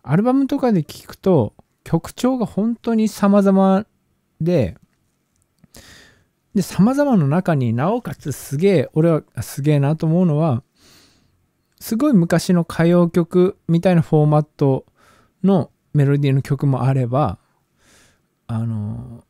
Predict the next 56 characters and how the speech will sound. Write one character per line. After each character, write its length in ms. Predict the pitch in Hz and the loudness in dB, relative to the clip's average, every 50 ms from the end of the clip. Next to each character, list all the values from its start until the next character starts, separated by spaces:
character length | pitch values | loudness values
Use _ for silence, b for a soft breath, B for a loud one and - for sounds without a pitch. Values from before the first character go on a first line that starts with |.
| _ _ _ | _ _ _
ま 200 | - 240 226 151 | -2 0 0 0
あ、 40 | 113 | -2
さ-、 280 | - - - 170 - - _ _ _ _ _ _ _ _ _ _ _ _ _ _ | -4 -4 -4 -6 -6 -6 _ _ _ _ _ _ _ _ _ _ _ _ _ _
ま 120 | - 226 202 | 2 2 2
あ、 20 | |
普 120 | - - | 2 0
通 140 | - - 214 | -4 0 0
に 60 | 202 | 2
こ 100 | 185 180 | 2 2
う、 120 | 160 - - _ _ _ _ _ | 0 -2 -4 _ _ _ _ _
今、 340 | - 190 190 160 123 113 - _ _ _ _ _ _ | 4 4 6 6 4 2 -2 _ _ _ _ _ _
今 200 | - 196 185 165 | 2 2 4 2
聴 140 | - - - | 0 -2 -10
い 100 | 113 151 | -12 -14
て、 380 | - - 160 147 135 113 - - _ _ _ _ _ | -2 0 0 2 2 0 -4 -8 _ _ _ _ _
あ、 280 | - 147 127 104 - - _ | -6 -6 -6 -6 -10 -8 _
今 180 | 170 175 180 165 | 2 4 4 4
っ 60 | 160 | 4
ぽ 140 | - 185 170 | 2 2 2
い 40 | 151 | 2
な 160 | 151 147 147 | 2 2 0
っ 20 | |
て 140 | 147 - - | -2 -2 -2
い 60 | 143 | -2
う 60 | 143 139 | -2 -2
曲 240 | - - 147 - | -2 -6 -8 -8
調 200 | - - - 160 | -6 -6 -2 -2
の 100 | 151 147 | 0 0
メ 140 | 139 139 139 | 0 0 2
ロ 100 | 139 147 | 2 2
デ 80 | 143 139 | 0 0
ィ 40 | 131 | -2
ー 40 | |
も 60 | 131 - | -2 -2
書 100 | - 135 | -6 -2
け 140 | - 143 | -2 -2
る 100 | 131 131 | -2 -2
し、 360 | 120 - - 165 131 95 - B B B B B B B B B B B _ - - | -4 -4 -4 -4 -4 -4 -6 B B B B B B B B B B B _ -6 -6
そ 220 | - - - 247 | -6 -4 -4 0
の 120 | 294 339 302 | 0 0 0
二 240 | - - - 302 | 0 2 2 2
つ 140 | 294 - 320 | 2 2 0
が 100 | 302 254 | 0 2
で 120 | 175 185 185 | 2 2 2
き 120 | - 226 | 2 0
る 80 | 208 233 | -2 -2
っ 40 | |
て 220 | 226 - _ - 254 | -4 -6 _ -2 0
い 40 | 254 | 0
う 60 | 254 | 0
人 220 | 220 - - 302 294 | -2 -4 -4 0 2
は 260 | 285 254 151 - - _ _ _ _ _ | 2 2 2 0 -4 _ _ _ _ _
結 140 | - - 226 | -16 -16 -2
構 100 | - 147 | 0 2
い 80 | 127 135 | 4 4
る 220 | 151 147 131 - | 4 2 0 -2